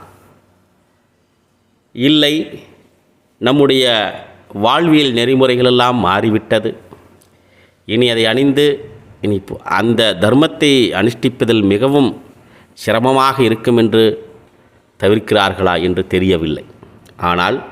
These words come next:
நம்முடைய குழந்தை நல்ல குழந்தையாக வளர வேண்டும் என்கின்ற ஆவல் எல்லோருக்கும் இருக்கின்றது.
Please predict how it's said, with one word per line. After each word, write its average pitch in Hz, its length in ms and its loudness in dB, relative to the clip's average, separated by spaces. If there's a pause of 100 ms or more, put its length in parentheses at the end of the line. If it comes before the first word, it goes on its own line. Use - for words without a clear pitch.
(1200)
நம்முடைய 151 340 2
குழந்தை 190 360 4
நல்ல 156 240 2 (100)
குழந்தையாக 160 540 2
வளர 131 240 2
வேண்டும் 143 400 2
என்கின்ற 123 380 2 (1120)
ஆவல் 104 420 0 (1300)
எல்லோருக்கும் 165 560 2
இருக்கின்றது. 160 560 0